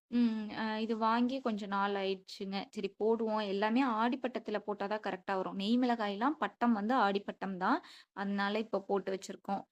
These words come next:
இப்ப போட்டு ஒரு டென் டேஸ்க்கு மேல ஆயிடுச்சு. ஆனா இன்னும் குரோத் இன்னும் வர ஆரம்பிக்கல. எப்படி வருது அப்படின்னு பார்ப்போம். இது வந்து zucchini.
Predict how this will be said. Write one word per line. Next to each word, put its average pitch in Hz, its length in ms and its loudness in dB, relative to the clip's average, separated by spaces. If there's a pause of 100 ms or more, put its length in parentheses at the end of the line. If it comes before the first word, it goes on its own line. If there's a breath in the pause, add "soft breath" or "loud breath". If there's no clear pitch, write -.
(120)
இப்ப - 240 -8
போட்டு 247 380 4
ஒரு 220 360 4
டென் 208 400 -2
டேஸ்க்கு 240 380 0
மேல 202 260 2
ஆயிடுச்சு. 190 520 2
ஆனா 208 240 0
இன்னும் 214 440 2
குரோத் 214 320 2
இன்னும் 208 220 0
வர 185 220 2
ஆரம்பிக்கல. 196 460 -2
எப்படி 214 240 -2
வருது 175 280 0
அப்படின்னு 175 280 -2
பார்ப்போம். 180 300 -4
இது 214 200 -4
வந்து 226 220 2
zucchini. 214 540 -2